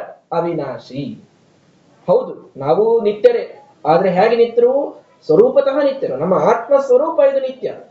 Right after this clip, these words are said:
ನಮ್ಮ ದೇಹ ನಿತ್ಯವಾ? ದೇ-, ಏ, ದೇಹ ಮಾತ್ರ ನಿತ್ಯ ಅಲ್ಲ. ಅಹನ್ಯಹನಿ ಭೂತಾನಿ ಗಚ್ಚಂತಿ ಹಯಮಾಲಯಂ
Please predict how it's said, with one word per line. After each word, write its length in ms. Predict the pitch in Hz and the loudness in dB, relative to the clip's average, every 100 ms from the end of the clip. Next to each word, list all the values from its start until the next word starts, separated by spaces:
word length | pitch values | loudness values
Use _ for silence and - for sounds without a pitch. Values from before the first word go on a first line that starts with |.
| - | -4
ನಮ್ಮ 160 | 233 226 | 0 4
ದೇಹ 260 | 233 269 254 | 4 4 0
ನಿತ್ಯವಾ? 600 | 247 240 220 220 220 _ _ _ _ _ _ _ _ _ 160 | -4 -2 -2 -4 -12 _ _ _ _ _ _ _ _ _ -2
ದೇ-, 300 | 214 269 - | 2 2 0
ಏ, 260 | 139 120 117 | -4 -6 2
ದೇಹ 220 | 240 277 | 4 4
ಮಾತ್ರ 240 | 247 240 214 | 0 -2 -4
ನಿತ್ಯ 260 | 190 208 | -4 0
ಅಲ್ಲ. 240 | 165 135 123 - - _ - | 2 0 -4 -12 -20 _ -2
ಅಹನ್ಯಹನಿ 840 | 156 202 185 165 156 160 190 175 151 | 2 2 0 -6 -6 -2 -2 -2 0
ಭೂತಾನಿ 540 | 202 220 196 160 156 | 0 2 0 -2 -2
ಗಚ್ಚಂತಿ 760 | 160 160 269 254 220 208 185 156 | -2 0 0 0 -2 -8 -10 -6
ಹಯಮಾಲಯಂ 840 | 143 143 139 165 208 170 139 - | -2 -2 -2 2 2 2 0 -6